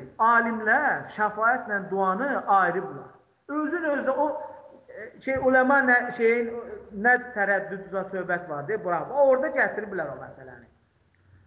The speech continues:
Həmən o şeyləri at, oradan oxu, görəcəksən ki, o kiçik görənlər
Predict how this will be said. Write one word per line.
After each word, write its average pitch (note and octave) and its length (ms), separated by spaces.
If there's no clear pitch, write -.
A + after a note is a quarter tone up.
Həmən C#4+ 380
o D4+ 60
şeyləri B3 520
at, G3 420
oradan C#4 360
oxu, D4 220
görəcəksən C4+ 640
ki, B3+ 140
o C#4+ 180
kiçik - 380
görənlər A#3 600